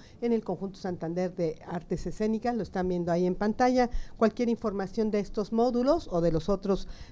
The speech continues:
diecinueve que ya nos han informado, la pueden consultar en ciam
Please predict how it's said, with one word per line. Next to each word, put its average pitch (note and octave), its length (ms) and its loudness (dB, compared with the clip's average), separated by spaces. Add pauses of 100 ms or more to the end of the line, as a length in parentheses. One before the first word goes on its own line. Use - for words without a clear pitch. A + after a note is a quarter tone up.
diecinueve G#3 540 8
que F3+ 160 0
ya F3+ 140 0
nos F#3 220 -2
han G#3 180 2
informado, B3+ 640 6 (240)
la G3+ 300 6
pueden G#3+ 240 8
consultar A3 480 6
en G#3+ 120 8
ciam C4 640 8